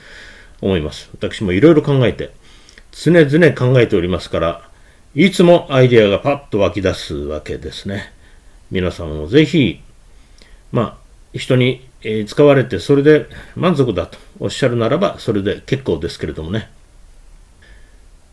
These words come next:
やはり、どなたも一度きりの人生ならば、より良い人生を築きたい、豊かな人生を過ごしたいというのが本音ですからね。自分の人生はどうでもいいと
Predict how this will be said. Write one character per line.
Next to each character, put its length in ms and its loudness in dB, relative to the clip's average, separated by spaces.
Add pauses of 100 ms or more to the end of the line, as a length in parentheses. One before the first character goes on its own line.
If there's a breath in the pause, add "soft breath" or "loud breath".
や 120 2
は 120 8
り、 200 2 (380)
ど 180 0
な 100 0
た 120 0
も 320 0
一 200 -6
度 120 -2
き 120 -6
り 120 -2
の 240 -2 (260)
人 220 -2
生 160 -6
な 140 -6
ら 80 -6
ば、 100 -16 (220 loud breath)
よ 220 -2
り 80 2
良 120 8
い 40 4
人 200 0
生 120 -2
を 100 0
築 240 -10
き 100 -16
た 140 -8
い、 180 -12
豊 260 -4
か 80 -2
な 120 -2
人 220 -2
生 180 -2
を 100 4
過 160 -6
ご 160 -2
し 100 -10
た 100 -4
い 140 -8 (360)
と 100 -4
い 120 -2
う 160 2
の 120 -2
が 240 -6 (360)
本 180 -2
音 160 -6
で 100 -12
す 80 -14
か 100 -12
ら 120 -12
ね。 180 -6 (600 loud breath)
自 160 0
分 160 0
の 80 0
人 200 -2
生 220 -8
は 140 -2
ど 220 0
う 20 4
で 80 6
も 100 6
い 100 4
い 80 -6
と 80 -20